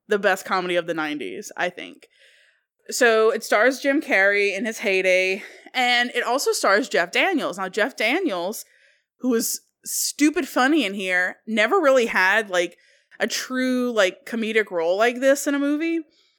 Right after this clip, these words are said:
So he kind of, like, had a big risk taking this on.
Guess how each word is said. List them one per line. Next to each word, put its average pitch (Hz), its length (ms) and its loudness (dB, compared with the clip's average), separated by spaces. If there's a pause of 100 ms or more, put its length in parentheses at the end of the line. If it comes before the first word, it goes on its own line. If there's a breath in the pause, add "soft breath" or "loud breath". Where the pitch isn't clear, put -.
(140)
So 254 180 2
he 254 140 -2
kind 226 300 0
of, 285 100 2
like, 320 220 2 (240)
had 247 180 4
a 233 80 4
big 202 320 2
risk 175 460 0
taking 247 460 0
this 226 200 4
on. 247 500 -2